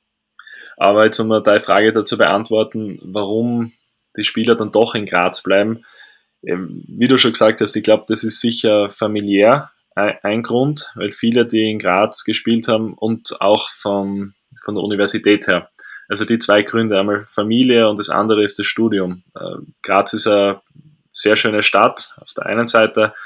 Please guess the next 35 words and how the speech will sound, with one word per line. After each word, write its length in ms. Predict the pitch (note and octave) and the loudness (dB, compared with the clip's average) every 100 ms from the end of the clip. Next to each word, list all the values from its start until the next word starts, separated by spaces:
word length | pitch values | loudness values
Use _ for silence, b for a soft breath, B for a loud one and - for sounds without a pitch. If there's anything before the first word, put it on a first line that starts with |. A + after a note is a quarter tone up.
| B B - | B B -6
man 140 | G#2 | -4
kann 400 | - G#2 G#2 G2 _ _ - | 0 0 0 -6 _ _ -4
sehr 300 | - A2+ A#2 | 2 4 4
viel 160 | A#2 | 0
studieren. 600 | - A2 A#2+ B2+ C3 B2+ _ _ _ _ _ - - | 0 -2 2 2 2 -2 _ _ _ _ _ -16 -10
Die 60 | A2+ | -2
Grazer 340 | G2 G2+ - | 0 2 0
Spieler, 380 | - A2+ A2 G#2 | 0 2 2 2
die 460 | A2 G#2+ G#2+ G#2+ - b b _ | 0 0 0 -2 -6 b b _
in 160 | A#2+ A#2+ | -4 0
Graz 320 | G#2 G#2+ - | 4 4 2
spielen, 300 | - A#2 A2+ | 2 2 2
haben 160 | G#2+ | 0
die 80 | G#2 | -2
Familie 480 | - G#2 B2+ B2+ A2 | -2 0 2 4 4
da 320 | G#2 G#2 G#2 B B B B _ | 4 2 0 B B B B _
und 400 | - G2+ G2+ G2+ | -4 -2 -2 -4
das 120 | G#2 | -6
ist 200 | A#2 A2+ | -2 -2
dann 180 | A2 A2 | -2 -2
wirklich 220 | A#2 A2 | -2 2
ein 80 | F#2+ | 2
sch-, 220 | - - - - | 2 -4 -12 -18
schwieriger 480 | - - B2+ C3+ A2+ | -8 2 6 6 6
Schritt, 320 | A2 C3 B2+ | 4 2 0
dass 140 | G2 - | -4 -4
man 100 | G2 | 0
da 120 | G2+ | 0
mal 100 | G2+ | 2
sagt, 280 | - A2+ - | 0 0 -2
okay, 240 | G2+ A2 | -2 0
man 120 | A2+ G2+ | 0 0
geht 220 | A2 G#2+ | 0 0
jetzt 180 | - A2+ | 0 2
weg. 300 | G#2 - | 2 0